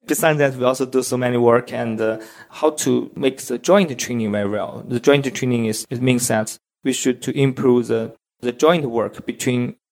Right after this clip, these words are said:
speech recognition, machine translation, speech synthesis together and mix this whole system very well to do the joint training and make the joint training perform very well.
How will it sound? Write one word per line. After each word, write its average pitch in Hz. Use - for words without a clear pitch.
speech 127
recognition, 135
machine 117
translation, 127
speech 123
synthesis 120
together 131
and 104
mix 139
this 170
whole 214
system 127
very 113
well 113
to -
do 156
the 131
joint 131
training 131
and 113
make 123
the 120
joint 131
training 127
perform 123
very 107
well. 110